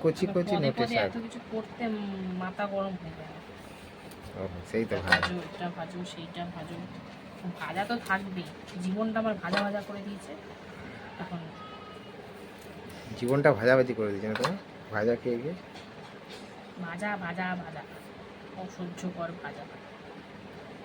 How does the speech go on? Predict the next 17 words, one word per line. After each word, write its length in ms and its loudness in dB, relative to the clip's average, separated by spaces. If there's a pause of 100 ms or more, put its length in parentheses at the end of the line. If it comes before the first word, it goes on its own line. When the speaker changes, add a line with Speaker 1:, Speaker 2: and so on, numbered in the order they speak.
(560)
Speaker 1:
কুমড়োটা 280 6
ভালোবাসে 460 6
বলে 160 6
তাই 140 2
নিয়ে 220 6
এলাম। 140 0 (760)
Speaker 2:
ভালো 280 -6
তো 80 -2
সবই 280 4
বাসি। 600 -2
ইলিশ 240 10
ভালোবাসি, 540 2 (880)
কাঁকড়া 380 4
ভালোবাসি, 520 -2 (380)
খাসি 380 -2
ভালোবাসি, 440 -4 (160)
অনেক 180 4